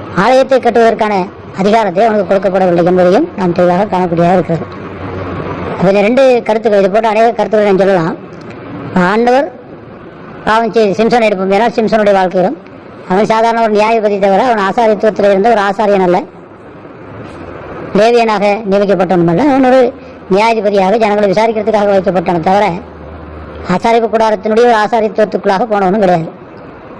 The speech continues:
இப்படிப்பட்ட மனிதர்களை வைத்துதான் ஊழியர்கள் எந்த பாவம் செய்தாலும் அவர்கள் கடவுள் திருப்பி மன்னிப்பார், மன்னிப்பு பாவிப்பாருங்கிறதான பல கருத்துக்களை தெரிவிக்கிறார்கள். அப்படின்னா இதை குறித்து அதிக நாட்கள் எனக்கு ஒரு சர்ச்சை இருக்கிறது.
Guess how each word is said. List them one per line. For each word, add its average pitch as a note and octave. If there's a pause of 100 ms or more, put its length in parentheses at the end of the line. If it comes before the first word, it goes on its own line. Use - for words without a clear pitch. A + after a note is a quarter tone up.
(120)
இப்படிப்பட்ட B3+ (1300)
மனிதர்களை A3+ (240)
வைத்துதான் G#3 (360)
ஊழியர்கள் G#3+
எந்த G#3+ (100)
பாவம் G#3
செய்தாலும் G#3 (880)
அவர்கள் G3+ (500)
கடவுள் G#3
திருப்பி G3
மன்னிப்பார், G3+
மன்னிப்பு G3+ (200)
பாவிப்பாருங்கிறதான G3
பல G3 (100)
கருத்துக்களை F#3
தெரிவிக்கிறார்கள். F3 (1120)
அப்படின்னா G#3+
இதை A3+
குறித்து A3+ (880)
அதிக G3
நாட்கள் G#3+
எனக்கு G#3+
ஒரு F#3
சர்ச்சை G3
இருக்கிறது. E3+